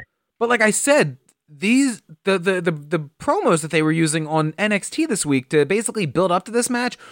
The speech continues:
were all four members are all, uh, in, like, suits, and they're at a table, and, uh,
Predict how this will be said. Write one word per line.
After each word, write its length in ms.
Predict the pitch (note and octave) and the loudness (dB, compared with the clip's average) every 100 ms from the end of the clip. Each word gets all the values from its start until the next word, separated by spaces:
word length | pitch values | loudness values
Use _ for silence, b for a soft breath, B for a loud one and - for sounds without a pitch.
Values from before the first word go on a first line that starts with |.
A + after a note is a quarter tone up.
| B - | B 0
were 440 | D3+ D#3+ D#3 - - D#3+ - | 6 6 6 0 -16 -16 -4
all 180 | G#3 | -2
four 260 | A3 A3 A3 | 0 2 2
members 360 | G3 G#3 G#3 D#3+ | 2 2 0 2
are 80 | F3 | 4
all, 260 | F#3 F#3 - | 4 2 0
uh, 240 | D#3 D3 C3+ | -2 -2 -2
in, 160 | C#3 C#3 | -2 -2
like, 140 | A#2 | -2
suits, 480 | - A3 A#3 - - b b b b | 0 0 0 -2 -8 b b b b
and 120 | B2 | -2
they're 80 | F3 | 0
at 80 | F3+ | 0
a 40 | |
table, 540 | - - F#3+ F#3+ G3 G3 | -2 0 0 4 2 4
and, 380 | D3 C#3 C3 - _ _ - | 2 2 0 -8 _ _ -16
uh, 260 | C3 A#2+ | -12 -10